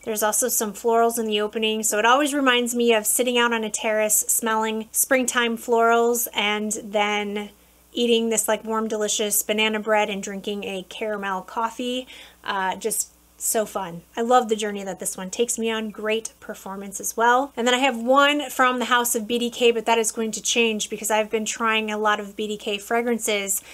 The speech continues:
and they will be added into my collection. Velvet Tonka for sure. Probably Tuberose Imperial. I, I've been really liking a lot of the offerings from B D K. This one is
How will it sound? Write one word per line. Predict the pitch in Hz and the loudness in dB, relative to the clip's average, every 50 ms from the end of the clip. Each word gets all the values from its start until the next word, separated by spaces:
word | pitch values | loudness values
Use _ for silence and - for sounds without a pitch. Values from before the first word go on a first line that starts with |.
| - - - - - | -20 -20 -20 -14 -10
and | - 214 | -6 -4
they | 214 214 | -2 0
will | 214 208 208 | 0 0 0
be | 214 226 220 | 0 0 0
added | 208 220 226 220 214 220 | 2 2 0 0 0 -2
into | 220 214 214 - 220 | -2 -4 -4 -4 -4
my | 208 202 | -2 -4
collection. | 202 - - - 214 214 214 214 - 214 202 196 196 | -4 -4 -4 0 0 0 2 0 -2 -2 -4 -4 0
Velvet | 202 208 214 220 214 226 226 220 220 - - - - | 2 4 4 4 4 2 2 0 0 -4 -10 -10 -10
Tonka | - - 226 214 233 220 226 233 226 208 202 196 190 - _ _ _ - - | -6 -2 0 0 0 2 2 2 4 4 2 0 -4 -10 _ _ _ -16 -12
for | - 233 208 | -10 -8 -6
sure. | - - - - 277 269 262 262 262 262 262 | -6 -4 -2 0 2 4 4 4 4 2 2
Probably | - - 247 233 226 233 226 226 226 226 226 220 214 | 2 4 4 4 4 2 0 0 0 0 0 0 -2
Tuberose | 214 - - 233 220 220 220 214 220 208 214 - - | -4 -4 -4 -4 -4 -2 0 0 2 2 0 -2 -4
Imperial. | 226 208 185 - - 214 208 208 214 226 233 233 233 233 233 233 233 233 233 - | -6 -8 -8 -8 -8 -6 -4 0 2 2 4 4 6 6 4 4 2 -2 -4 -2
I, | - 226 220 214 220 220 | 0 0 2 2 0 0
I've | - 240 233 220 214 | 2 0 0 2 2
been | 254 247 247 240 | 2 2 4 2
really | 240 247 262 262 262 254 | 2 2 2 2 2 4
liking | 247 233 226 226 226 - 233 226 220 | 4 4 4 2 2 -2 -4 -2 -2
a | 208 | 0
lot | 208 208 202 208 214 | 0 2 2 2 2
of | 208 208 - | 0 -2 -2
the | 214 202 | 0 2
offerings | 196 190 - 202 202 190 - - 202 196 202 196 190 - - | 2 2 0 -2 -4 -4 -6 -8 -8 -8 -8 -6 -6 -6 -6
from | - - 214 196 196 202 | -4 -4 -4 -4 -6 -8
B | 196 202 202 | -10 -8 -8
D | 190 190 | -8 -8
K. | 185 - - 240 233 233 | -8 -4 0 2 2 4
This | - 247 240 - - | 4 4 4 4 4
one | 262 262 254 254 | 4 4 4 4
is | 240 220 226 220 220 220 - | 2 2 2 2 2 2 0